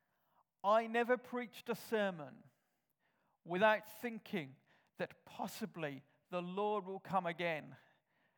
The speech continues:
before I get to preach another." And this was a man who would sometimes preach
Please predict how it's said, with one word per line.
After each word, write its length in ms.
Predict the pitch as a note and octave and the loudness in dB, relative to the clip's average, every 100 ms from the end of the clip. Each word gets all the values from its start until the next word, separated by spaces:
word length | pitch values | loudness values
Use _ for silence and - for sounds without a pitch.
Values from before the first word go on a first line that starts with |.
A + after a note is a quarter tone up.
| _ - | _ -6
before 420 | E3 - G3+ G3 | -6 -4 -2 4
I 80 | F3 | 4
get 340 | E3+ G3 - | 4 -2 -2
to 80 | - | -10
preach 380 | - F3+ E3+ - | -12 -10 -10 -10
another." 440 | D3+ D3 C#3+ - - _ _ _ _ _ _ _ _ _ _ _ _ _ _ _ _ _ _ _ _ _ _ _ _ _ _ _ _ _ _ _ _ - | -6 -6 -6 -12 -16 _ _ _ _ _ _ _ _ _ _ _ _ _ _ _ _ _ _ _ _ _ _ _ _ _ _ _ _ _ _ _ _ -8
And 160 | D#3+ | -4
this 160 | F3+ G3+ | -4 -4
was 140 | F3+ | -10
a 40 | D#3 | -4
man 360 | D#3+ E3 D#3+ | 0 0 -2
who 220 | A#2+ D3+ D3+ - | -4 -8 -8 -8
would 180 | E3 - | -10 -4
sometimes 520 | F#3+ F#3+ F3+ E3 D#3+ - | -6 0 2 2 -2 -8
preach 400 | F#3 E3+ - | -6 -6 -10